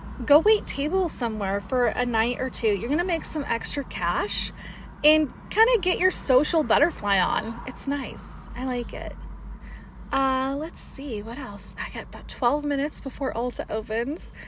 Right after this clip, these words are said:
I really just wanna get my hyaluronic acid and my moisturizer so that I'm not out, 'cause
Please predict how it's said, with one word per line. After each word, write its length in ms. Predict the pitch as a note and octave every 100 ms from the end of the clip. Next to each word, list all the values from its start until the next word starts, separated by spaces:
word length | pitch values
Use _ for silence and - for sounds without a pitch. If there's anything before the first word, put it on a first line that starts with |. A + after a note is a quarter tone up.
| - - - -
I 80 |
really 260 | C#4 D#4 F4
just 200 | G4 -
wanna 200 | D#4+ D4
get 160 | C#4 -
my 140 | B3
hyaluronic 680 | C4 A#3+ A#3+ B3 A3+ A3 A3
acid 640 | G3+ A#3 B3 A#3+ A#3 A#3
and 240 | A3 A3+
my 380 | A3 G#3+ A3 A3
moisturizer 960 | A#3 A#3 A3+ - G3+ F3+ G#3 - - G#3+
so 160 | -
that 260 | A3+ F#3 - - - - - -
I'm 160 | A#3
not 180 | A3+ G#3
out, 280 | E3 E3+ - - -
'cause 400 | A#3+ - -